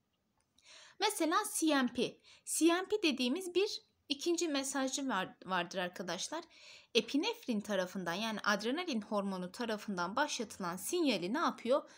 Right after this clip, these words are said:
Karaciğer hücrelerine ya da kas hücrelerinin zarından geçerek hücre içerisine taşıyan bir moleküldür, bir ikinci mesajcıdır arkadaşlar. C M P karaciğer ve kas hücresine geçerek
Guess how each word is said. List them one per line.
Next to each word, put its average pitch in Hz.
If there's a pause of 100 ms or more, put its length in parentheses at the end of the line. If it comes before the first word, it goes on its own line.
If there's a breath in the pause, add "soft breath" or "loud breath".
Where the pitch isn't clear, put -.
(140)
Karaciğer 277
hücrelerine 185 (280 loud breath)
ya 277
da 370
kas 381
hücrelerinin 196
zarından 220
geçerek 277
hücre 277
içerisine 202
taşıyan 277
bir 349
moleküldür, 233
bir 320
ikinci 214
mesajcıdır 160
arkadaşlar. - (540 loud breath)
C -
M 415
P 202
karaciğer 311
ve -
kas 311
hücresine 190
geçerek 302